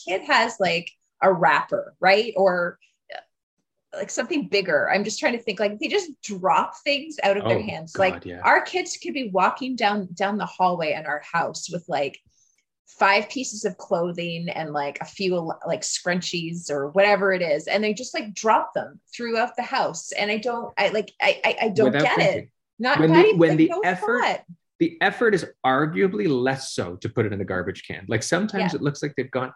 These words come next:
Speaker 2: like, this morning, yesterday, yesterday, which makes no sense in the dead of winter, they all had freezies as, uh,
Speaker 1: Yes.
Speaker 2: as dessert.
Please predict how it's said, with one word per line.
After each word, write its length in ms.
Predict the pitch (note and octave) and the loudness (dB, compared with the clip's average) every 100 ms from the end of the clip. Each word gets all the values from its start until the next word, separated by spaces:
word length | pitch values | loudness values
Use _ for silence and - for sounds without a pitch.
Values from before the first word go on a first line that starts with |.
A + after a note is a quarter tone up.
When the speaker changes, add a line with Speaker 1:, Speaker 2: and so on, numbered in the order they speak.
| _ | _
Speaker 2:
like, 180 | D#3 C#3+ | -2 4
this 220 | E3+ D4+ | 4 6
morning, 720 | D4+ D4 D#4 E4+ F3 B2 F3+ - - | 4 4 4 4 4 2 -4 -8 -2
yesterday, 720 | F3 D4+ - D3 G#2 F#2 A#2+ - _ _ - - _ | 2 2 2 0 0 -4 -8 -8 _ _ -20 -20 _
yesterday, 680 | - G#3+ A3 G#3+ C#3+ G#2 G2+ | 0 0 2 2 4 2 2
which 260 | B2+ B2+ C3 | 2 2 2
makes 220 | C3 - | 0 0
no 220 | A#2 C3 | 0 0
sense 320 | A#2 A#2+ G#2 | 0 -2 -4
in 80 | G#2+ | -4
the 60 | G2 | -6
dead 240 | G#2 G#2+ | -2 -2
of 100 | F#2+ | 0
winter, 460 | G2 G2 F2+ E2+ F2 _ _ - | -2 -2 -6 -10 -10 _ _ 0
they 100 | C#3+ | 2
all 120 | D3+ | 4
had 100 | C#3 | 0
freezies 720 | - C3+ B2+ G2 F#2 - - _ _ _ | -2 0 0 -2 -10 -14 -18 _ _ _
as, 320 | A2+ G#2+ G2+ | -2 -2 0
uh, 60 | G2+ | -4
Speaker 1:
Yes. 280 | F#2 F#2 - | -2 -6 -6
Speaker 2:
as 160 | A#2+ G2 | -6 -6
dessert. 440 | G#2+ G#2+ G2 - | -6 -2 -4 -4